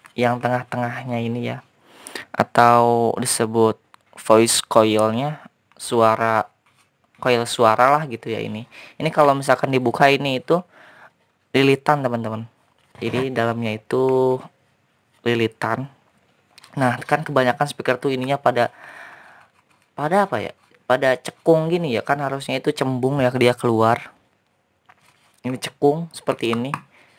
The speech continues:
Nah, tuh dia itu ke dalam, teman-teman. Oke, bagaimana caranya? Yaitu simple banget. Cuman dengan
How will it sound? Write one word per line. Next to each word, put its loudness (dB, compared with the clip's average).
Nah, -14
tuh -12
dia -6
itu -6
ke -4
dalam, 2
teman-teman. 0
Oke, -2
bagaimana 2
caranya? -4
Yaitu -4
simple -8
banget. -6
Cuman -4
dengan -8